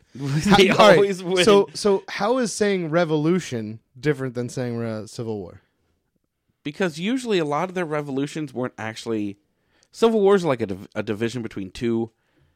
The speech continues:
Speaker 1: major groups of the, of the population.
Speaker 2: Yeah, like the poor people and the rich people.
Speaker 1: Yeah,
Speaker 2: Hence
Speaker 1: but
Speaker 2: a
Speaker 1: the,
Speaker 2: revolution.
Speaker 1: the rich people aren't a major group.
Speaker 2: A revolution is when you're revolting against another country ruling
Speaker 1: I'm
Speaker 2: your
Speaker 1: talking
Speaker 2: country.
Speaker 1: population.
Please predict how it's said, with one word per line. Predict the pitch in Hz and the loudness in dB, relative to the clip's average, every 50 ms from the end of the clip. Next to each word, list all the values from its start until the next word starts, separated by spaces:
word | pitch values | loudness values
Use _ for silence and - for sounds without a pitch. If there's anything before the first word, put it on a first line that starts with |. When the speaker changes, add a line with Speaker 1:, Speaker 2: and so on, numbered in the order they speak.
| _ _ _ _ | _ _ _ _
Speaker 1:
major | 98 98 113 113 120 117 107 120 113 98 | -8 -4 -2 -2 -2 -2 -2 -4 -6 -6
groups | 101 107 110 110 120 - - | -6 -6 -6 -6 -8 -8 -10
of | 113 104 107 | -10 -8 -6
the, | 101 95 92 85 - - | -6 -6 -6 -6 -8 -10
of | 95 95 | -10 -10
the | 95 87 | -10 -8
population. | - - 101 98 107 101 95 95 95 98 - - 180 202 247 - _ _ | -6 -6 -6 -6 -6 -8 -8 -6 -6 -6 -6 -6 -8 -8 -8 -12 _ _
Speaker 2:
Yeah, | _ 123 156 156 120 | _ -2 -2 -2 -2
like | 104 110 113 - - | -2 -6 -8 -8 -8
the | 123 | -8
poor | 110 - 127 127 120 | -4 -2 -2 -2 -2
people | 131 127 117 117 120 120 | -2 -6 -4 -4 -6 -6
and | 120 120 | -6 -6
the | 120 120 | -6 -6
rich | 123 117 - | -8 -10 -10
people. | _ 117 110 101 101 98 127 | _ -12 -12 -12 -10 -6 -4
Speaker 1:
Yeah, | 135 | -2
Speaker 2:
Hence | 127 120 117 | -2 -2 -2
Speaker 1:
but | 113 | -4
Speaker 2:
a | 117 | -6
Speaker 1:
the, | 113 | -6
Speaker 2:
revolution. | 110 110 113 117 110 107 101 | -6 -6 -8 -8 -10 -8 -4
Speaker 1:
the | 101 127 | -4 -2
rich | 117 120 127 - | -2 -2 -4 -4
people | - 139 123 123 - - | -6 -4 -2 -2 -2 -2
aren't | 104 110 110 110 | -2 -4 -4 -4
a | |
major | 104 101 95 92 90 87 | -4 -6 -8 -8 -10 -12
group. | 85 - 117 113 101 87 - _ _ | -12 -8 -6 -6 -6 -6 -8 _ _
Speaker 2:
A | 113 | -8
revolution | 113 139 175 180 151 139 151 165 - - 117 110 104 87 - _ | -6 -4 -4 -2 -2 0 0 -2 -2 -4 -10 -10 -12 -14 -16 _
is | 107 117 107 | -12 -12 -10
when | 110 117 117 | -10 -10 -8
you're | 113 113 | -6 -8
revolting | 113 107 113 123 135 131 - 120 113 | -8 -6 -6 -6 -6 -6 -8 -10 -10
against | 110 104 101 110 107 107 104 - - - _ | -10 -10 -10 -12 -12 -12 -12 -16 -18 -18 _
another | - 117 113 113 113 117 120 123 120 120 117 113 | -10 -8 -8 -6 -6 -6 -6 -6 -6 -6 -10 -10
country | - - 123 113 110 - - 98 | -10 -10 -12 -12 -12 -12 -14 -14
ruling | 95 95 95 98 98 101 | -14 -14 -16 -16 -12 -10
Speaker 1:
I'm | - 185 | -8 -6
Speaker 2:
your | 190 | -2
Speaker 1:
talking | 220 226 220 214 196 | -2 -2 -2 -2 -6
Speaker 2:
country. | 175 - 185 | -6 -8 -10
Speaker 1:
population. | 156 151 151 - - 135 123 110 104 101 95 - - 87 80 73 - | -8 -8 -8 -8 -6 -8 -6 -4 -4 -4 -6 -8 -12 -14 -16 -16 -20